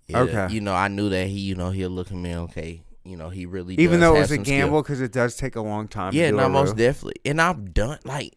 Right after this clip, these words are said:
Speaker 1: I, I've tr-, I've done it for clients before.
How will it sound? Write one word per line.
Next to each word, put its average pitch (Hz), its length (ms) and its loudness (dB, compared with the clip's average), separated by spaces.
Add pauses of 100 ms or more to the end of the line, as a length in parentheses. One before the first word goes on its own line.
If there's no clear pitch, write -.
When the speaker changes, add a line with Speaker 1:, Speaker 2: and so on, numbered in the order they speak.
Speaker 1:
I, 175 180 -2
I've 165 220 -4
tr-, - 200 -14
I've 139 220 -8
done 139 160 -4
it 139 100 -8
for 98 80 -14
clients 127 500 -14 (260)
before. 98 500 -4